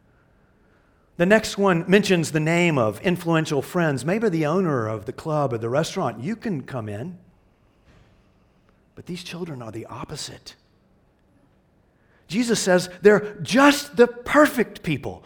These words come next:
to be welcomed into the kingdom of God, because the kingdom of God can only be entered by those who know that they have no right to be there. Brothers and sisters, be warned.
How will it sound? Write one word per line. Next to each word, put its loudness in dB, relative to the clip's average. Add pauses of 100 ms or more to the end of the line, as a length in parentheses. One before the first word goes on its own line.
(140)
to 0
be 4
welcomed 4
into 4
the 2
kingdom 2
of -2
God, 0 (100)
because 6
the 8
kingdom 6
of 4
God 4
can 2
only 4
be 0
entered 2
by 6
those 4 (1040)
who -4
know 2
that -4
they 0
have -4
no -2
right -6
to -14
be -12
there. -16 (2500)
Brothers -4
and -2
sisters, -8
be -4
warned. -6